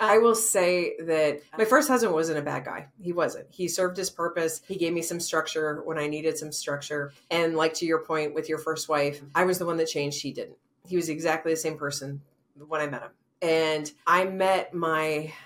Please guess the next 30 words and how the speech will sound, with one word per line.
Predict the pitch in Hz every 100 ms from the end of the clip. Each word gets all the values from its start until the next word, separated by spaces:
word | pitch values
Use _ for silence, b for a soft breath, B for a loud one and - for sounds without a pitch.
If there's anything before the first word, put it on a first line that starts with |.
| B
my | 180
husband, | 170 175 165 160
Sean, | - 208 170 151 143 139
I | 160 165
met | 170 160
him | 160 170 165 160
at | 151
a | 156
Manhattan | 151 156 160 156
Chamber | 156 151 156
of |
Commerce | 147 135 139 -
networking | 165 160 - 143 120
event. | 104 85 - _ _ _
You | -
know, | 156 147
I | 185
wasn't | 226 214
looking | 175 170
for | 160 170
anything. | 165 190 196
I |
was | 208 214
married, | 214 - -
right? | 156 170 180 -
So | 214
it's | 208
just | 220 220
like, | 214 190
so | - 196 190 180